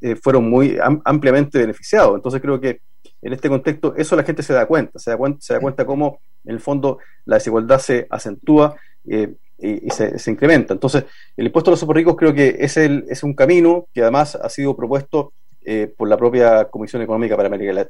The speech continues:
para América Latina, al, el Fondo Monetario Internacional, eh, y ahí va a haber una discusión interesante ta-, de-, desde el punto de vista constitucional. ¿Por qué? Porque el, el nuevo ministro del Trabajo, a propósito del tercer retiro, planteaba que ya el Tribunal Constitucional había decidido que esto es una materia de,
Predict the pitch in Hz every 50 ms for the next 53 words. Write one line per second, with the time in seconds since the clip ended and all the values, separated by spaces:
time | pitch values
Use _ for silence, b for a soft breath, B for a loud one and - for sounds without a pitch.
0 | - - - 98 95 - 104 - 196 196 - 170 180 170 156 147 139 135 135 b
1 | b b b b b - - 95 101 104 - - 95 101 95 - - 123 117 113
2 | 110 110 107 123 123 120 120 117 113 113 107 - 117 107 104 - - - 120 139
3 | 143 143 151 151 - - - - - - - - - - 120 120 123 117 - 139
4 | 143 165 208 240 226 214 190 190 190 170 175 175 175 170 160 - 143 - - 175
5 | 180 165 143 147 - 147 135 135 - 160 160 156 - 170 160 - - - 190 185
6 | - - 120 120 - - 135 - 156 139 143 151 147 147 160 131 131 123 - 117
7 | 110 104 - 165 185 165 - - 127 - - - 170 175 - - - - - -
8 | 131 127 - - 127 127 147 175 190 185 190 185 - 185 - 180 156 151 143 -
9 | - 180 180 - - - - - - - - - - - 117 117 143 147 - 147
10 | 156 147 135 123 - - - 151 139 135 127 147 151 165 165 170 B B B B
11 | B B B - 117 117 110 - 143 143 147 143 143 139 131 139 151 165 - -
12 | - 131 123 - 135 127 131 147 143 - 151 135 - 123 123 123 - 135 139 143
13 | 131 127 131 139 139 131 120 - - 120 135 165 185 165 151 139 147 - 135 139
14 | - 147 139 131 98 127 - - 135 123 - - 143 139 139 127 131 139 143 143